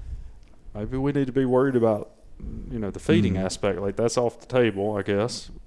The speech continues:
Speaker 1: Uh, we gotta ch-, increase trapping." The, the other interesting thing, we, when we went, when we talked to you guys about doing this and knowing that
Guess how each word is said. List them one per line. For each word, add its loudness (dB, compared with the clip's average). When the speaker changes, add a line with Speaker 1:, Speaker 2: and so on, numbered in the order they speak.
Speaker 1:
Uh, -4
we -2
gotta -2
ch-, -12
increase -6
trapping." -2
The, 4
the 6
other 6
interesting 0
thing, 0
we, 2
when -2
we 6
went, 2
when -4
we 0
talked 2
to 0
you -2
guys 2
about 0
doing 2
this 2
and -6
knowing 2
that 2